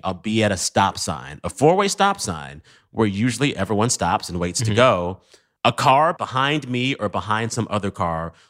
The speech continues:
Speaker 1: will just skip around and ram itself through. This
Speaker 2: I've
Speaker 1: happens
Speaker 2: seen this happen.
Speaker 1: all the
Speaker 2: I have,
Speaker 1: time.
Speaker 2: yes, it is.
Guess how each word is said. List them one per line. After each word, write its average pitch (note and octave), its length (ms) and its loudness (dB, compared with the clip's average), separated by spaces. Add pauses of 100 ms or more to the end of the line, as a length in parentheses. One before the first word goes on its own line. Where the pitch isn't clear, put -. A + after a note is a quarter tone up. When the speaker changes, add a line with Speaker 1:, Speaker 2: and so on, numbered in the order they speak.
(120)
Speaker 1:
will G#2 80 0
just G2+ 280 0
skip - 260 0
around F#2+ 560 2 (100)
and F2+ 220 -10
ram A2+ 480 2
itself B2 420 0
through. D#2 300 -6 (320)
This E3+ 160 4
Speaker 2:
I've F3 60 6
Speaker 1:
happens D#3+ 160 4
Speaker 2:
seen C3 100 0
this A#2 120 -6
happen. G#2+ 380 -2
Speaker 1:
all C#3+ 160 6
the C3 40 -4
Speaker 2:
I - 20 -2
have, A2 80 -4
Speaker 1:
time. G2 160 0
Speaker 2:
yes, - 280 -4
it B2+ 140 0
is. B2 180 -2